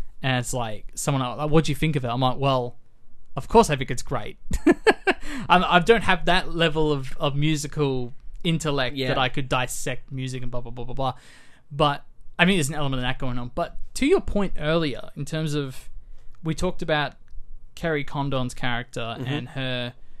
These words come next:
Speaker 1: like I said, I just noticed it a lot more. I actually wrote down some of the books she was reading, the quote-unquote sad books <laughs> that Colin Farrell wants her to stop reading. Jane Austen, Jane Barlow. Like I said, she's the one that corrects him about the Mozart dates.
Speaker 2: Mm-hmm.
Speaker 1: Eh,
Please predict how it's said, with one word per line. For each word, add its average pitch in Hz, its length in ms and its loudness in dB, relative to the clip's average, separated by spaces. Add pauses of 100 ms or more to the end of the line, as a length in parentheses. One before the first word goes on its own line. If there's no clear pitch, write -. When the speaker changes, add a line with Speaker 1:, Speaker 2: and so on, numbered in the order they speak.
(600)
Speaker 1:
like 180 200 4
I - 20 0
said, 170 220 0
I 143 80 2
just 170 180 -4
noticed 156 400 0
it 151 40 -2
a - 20 2
lot 135 160 2
more. 135 100 -2
I 131 60 0
actually 180 180 0
wrote 143 220 2
down 127 180 0
some 139 160 0
of 131 60 0
the 127 80 0
books - 240 -4
she - 80 -4
was 127 140 -4
reading, 127 260 -4
the 120 120 -6 (140)
quote-unquote 131 580 4
sad 131 440 -4
books - 500 -8 (480)
<laughs> - 480 -2
that 190 160 4
Colin 151 220 2
Farrell 131 360 -2
wants 139 300 -2
her 127 60 -2
to 131 80 0
stop 135 240 -8
reading. 127 280 -8 (300)
Jane 120 220 -4
Austen, 156 640 -2
Jane 123 260 -6
Barlow. 147 560 0 (300)
Like 151 140 0
I 131 40 -6
said, 131 220 -6
she's 156 280 -6
the 156 80 2
one 143 180 2
that - 160 -6
corrects - 760 0
him 185 220 4
about 151 260 4
the 139 60 -4
Mozart 151 520 0
dates. 151 420 0
Speaker 2:
Mm-hmm. - 40 -18 (840)
Speaker 1:
Eh, 190 220 0